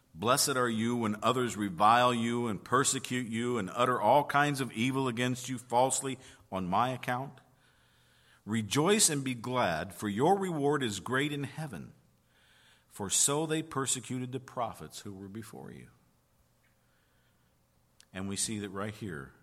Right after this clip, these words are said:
the apostles did just that. They were prepared to suffer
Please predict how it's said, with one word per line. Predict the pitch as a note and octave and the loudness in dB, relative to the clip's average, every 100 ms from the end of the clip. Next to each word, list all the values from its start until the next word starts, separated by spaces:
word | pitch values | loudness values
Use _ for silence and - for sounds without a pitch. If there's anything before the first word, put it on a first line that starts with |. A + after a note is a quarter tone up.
| _ _ _ | _ _ _
the | - | -12
apostles | F2+ - F#2+ E2 E2 D#2 - _ _ _ _ _ _ | -10 -8 -8 -8 -10 -14 -16 _ _ _ _ _ _
did | F#2+ E2+ | -10 -8
just | D#2+ E2 - | -8 -12 -10
that. | D2+ C2+ - _ _ - - - | -10 -12 -18 _ _ -20 -20 -4
They | A2 | -2
were | A#2+ | -2
prepared | A2+ A2+ - C3 D3+ D3 | -2 -4 -2 0 0 0
to | C3+ | 2
suffer | - - F3 E3 F#2 D2+ E2+ | 4 4 2 0 -4 -10 -12